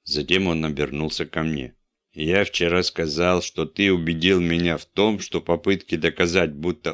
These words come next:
убийство совершено агентами Ф Б Р,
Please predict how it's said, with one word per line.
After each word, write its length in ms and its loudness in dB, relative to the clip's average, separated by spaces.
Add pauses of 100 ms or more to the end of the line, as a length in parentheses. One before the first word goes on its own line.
убийство 600 -2
совершено 760 -2
агентами 640 -2
Ф 220 -8
Б 120 -2
Р, 260 2